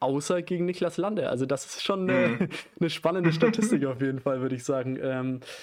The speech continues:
Speaker 1: ja, Dominik Zwanzke ist so jemand, den man immer nicht auf dem Schirm hat und wo man so sagt, so: „Ja, der, der kommt nicht so weit und so“, aber der dann doch echt immer wieder spannende Ergebnisse drin hat und auch, glaub ich, Nummer sechs oder sowas dann war oder Nummer sieben und so. Also schon, äh,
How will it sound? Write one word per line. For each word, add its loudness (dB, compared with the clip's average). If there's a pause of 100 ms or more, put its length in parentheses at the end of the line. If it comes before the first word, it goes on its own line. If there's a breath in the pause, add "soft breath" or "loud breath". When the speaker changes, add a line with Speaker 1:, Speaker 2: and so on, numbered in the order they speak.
(140 loud breath)
Speaker 1:
ja, 2
Dominik 0
Zwanzke 0
ist -2
so 0
jemand, 0
den 0
man -2
immer 0
nicht -2
auf -2
dem -4
Schirm 0
hat -2
und 0
wo 0
man -2
so -4
sagt, -2
so: -4
„Ja, 0
der, 0 (420 loud breath)
der 0
kommt 0
nicht -2
so -2
weit 2
und -2
so“, 0
aber 0
der 0
dann -2
doch -4
echt -6
immer 0
wieder 0
spannende -2
Ergebnisse -2
drin -2
hat -4
und -2
auch, -2
glaub -2
ich, -6
Nummer 0
sechs -2
oder -2
sowas -4
dann -2
war 0
oder 0
Nummer 0
sieben -4
und -2
so. -2
Also -2
schon, -2
äh, -2